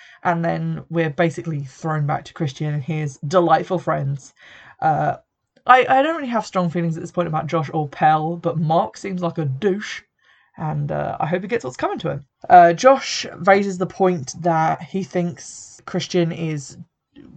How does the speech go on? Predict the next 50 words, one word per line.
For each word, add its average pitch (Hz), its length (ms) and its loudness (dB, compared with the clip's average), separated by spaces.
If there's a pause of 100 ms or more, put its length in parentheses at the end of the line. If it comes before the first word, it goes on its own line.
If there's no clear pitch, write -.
(140)
indulging 180 540 2
in 170 120 -2
this 160 220 -4
relationship 160 520 -4
drama, 165 340 0
this 151 200 -6
will 160 180 -2
they, 160 180 -4
won't 151 320 -2
they, 151 260 -4
should 165 220 -8
I 156 80 -4
break 160 240 -4
up 170 60 -4
with 151 100 -8
my 156 120 -4
girlfriend 160 420 -2
thing, 151 220 -4
because 160 280 -8
he's 175 180 -4
still 190 240 -2
not 170 320 -2 (120)
working 165 380 -2
on 151 120 -4
his 147 200 -4
thesis 208 380 -6
for 160 120 -10
his 143 160 -8
P 156 160 -8
H - 220 -10
D, 170 340 0 (300)
and 143 140 -6
he's 143 200 -4
just 147 180 -10
using 147 280 -4
this 143 180 -6
as 143 100 -6
a 139 40 -8
deflection 151 540 -2
tactic, 139 460 -8 (120)
which 147 440 -8 (260)
Christian 170 400 -4
gets - 200 -4
annoyed 165 340 0
about. 175 400 0 (420)
And 220 140 0
then 240 160 0
Danny 247 280 -4
calls 226 300 -8
him 190 320 -4